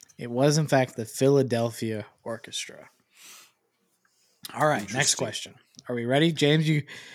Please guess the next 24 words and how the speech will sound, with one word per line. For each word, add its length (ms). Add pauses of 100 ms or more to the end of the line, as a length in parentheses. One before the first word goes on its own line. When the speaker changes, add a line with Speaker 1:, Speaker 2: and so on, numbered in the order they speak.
(280)
Speaker 1:
you, 400
uh, 300
you 160
might 200
be 120
able 280
to 460
redeem 380
yourself, 500
okay? 220 (500)
Speaker 2:
I 120
might 200
be 120
able 160
to. 120
What 140
is 160
it? 80
It's 220
one 220
and 120
a 60
half 400
to 320